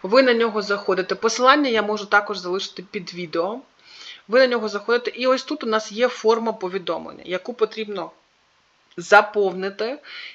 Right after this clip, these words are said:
і надати Держпродспоживслужбі повідомлення за, за вище зазначеною формою на електронну адресу info песик D P S S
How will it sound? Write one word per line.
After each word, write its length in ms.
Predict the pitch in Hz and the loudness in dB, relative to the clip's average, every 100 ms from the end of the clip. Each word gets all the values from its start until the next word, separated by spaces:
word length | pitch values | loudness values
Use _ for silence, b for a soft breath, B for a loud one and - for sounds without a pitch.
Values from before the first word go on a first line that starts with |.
| _ - | _ -6
і 280 | 226 269 202 | -2 -2 0
надати 680 | 196 185 180 190 196 202 | 0 0 4 6 6 4
Держпродспоживслужбі 1300 | 208 190 196 - 185 185 - 175 175 - - 269 262 254 | 0 0 -2 -4 -4 -6 -6 -8 -6 -10 -6 -6 -4 -6
повідомлення 920 | 214 185 175 196 202 196 180 180 160 | -4 -6 -2 -2 0 -4 -2 -2 -4
за, 140 | 175 | -10
за 440 | 170 160 185 185 - | -12 -6 0 0 0
вище 340 | 170 196 - | -8 -6 -6
зазначеною 580 | 175 170 175 175 165 160 | -6 -4 -4 -4 -6 -8
формою 380 | 160 247 294 262 | 0 2 2 0
на 120 | 180 | 0
електронну 580 | 165 165 - 202 220 208 | -2 -4 -4 -4 -4 -4
адресу 520 | 170 170 143 135 - - | -6 -4 -8 -8 -12 -12
info 540 | 170 156 - 196 294 - | -10 -10 -4 -2 -2 -2
песик 500 | 170 185 - 240 185 | -4 -4 -8 -14 -14
D 220 | 160 185 - | -18 -18 -14
P 120 | 170 | -10
S 240 | 147 - 185 | -10 -8 -12
S 180 | - | -12